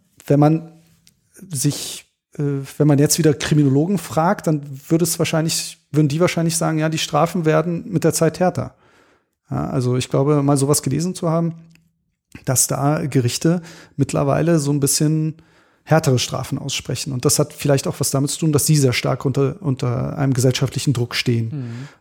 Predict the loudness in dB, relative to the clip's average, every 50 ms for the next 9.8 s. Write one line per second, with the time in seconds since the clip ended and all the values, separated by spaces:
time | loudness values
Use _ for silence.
0 | _ -6 -4 -4 -2 -2 -2 0 0 2 2 2 2 2 2 2 2 2 2 0
1 | 0 0 0 0 -2 -2 0 0 2 2 0 0 -4 -10 -6 -4 -2 -2 -2 -2
2 | -2 -2 -2 -2 -2 -2 -2 0 2 4 4 4 4 4 4 4 4 2 2 0
3 | 0 0 0 2 2 2 2 2 0 -2 -4 -4 -2 -2 0 0 0 -2 -4 -4
4 | -6 -10 -16 -18 -18 -16 -16 -16 -16 -16 -18 -20 -20 _ _ -4 -2 0 2 2
5 | 0 0 0 0 0 0 2 0 0 2 2 2 2 0 0 0 0 0 0 0
6 | 0 0 0 2 2 2 2 2 2 2 2 2 0 0 -2 -2 0 0 2 2
7 | 0 0 -2 -4 -8 -12 -20 -20 -20 -20 -20 -20 -20 _ _ _ _ _ 0 0
8 | 0 0 -2 -4 0 2 2 2 2 0 0 0 0 2 2 0 0 0 0 0
9 | 0 0 0 0 2 2 2 2 2 0 -2 -4 -8 -10 -12